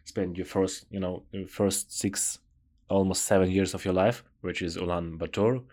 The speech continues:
What would you say about the city itself? How is it like to, to, to live there?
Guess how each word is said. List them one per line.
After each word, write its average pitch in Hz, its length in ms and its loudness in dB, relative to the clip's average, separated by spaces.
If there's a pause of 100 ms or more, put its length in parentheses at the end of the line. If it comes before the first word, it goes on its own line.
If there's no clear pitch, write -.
(320)
What 147 220 2
would 165 100 0
you 143 60 2
say - 140 0
about 95 280 4
the 92 80 0
city 82 480 -4
itself? - 600 -6
How 95 120 0
is 90 120 0
it - 120 -6 (280)
like - 400 -8 (100)
to, 90 220 -8 (180)
to, 92 120 -12
to 87 200 -12
live 101 240 4
there? 87 260 -4